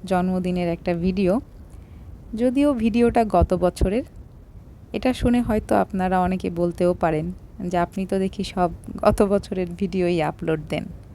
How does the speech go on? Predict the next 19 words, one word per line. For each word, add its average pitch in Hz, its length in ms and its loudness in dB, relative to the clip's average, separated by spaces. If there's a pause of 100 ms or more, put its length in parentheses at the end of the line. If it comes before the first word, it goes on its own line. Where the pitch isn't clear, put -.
(640)
আসলে 220 340 2
ভিডিও 208 360 2
করার 196 400 4
পরে 190 260 -2
কেন 175 260 -2
জানি 180 280 0
আর 175 100 0
মনে 180 280 -2
থাকে 180 300 -4
না 185 180 -2 (640)
এডিট 185 340 -2
করার 160 360 4
কথা। - 300 -8 (540)
যাই 190 240 2
হোক, - 200 0 (200)
আজকে - 320 -4
এডিট 185 360 -6
করেই 185 240 -2
ফেললাম। 180 460 -4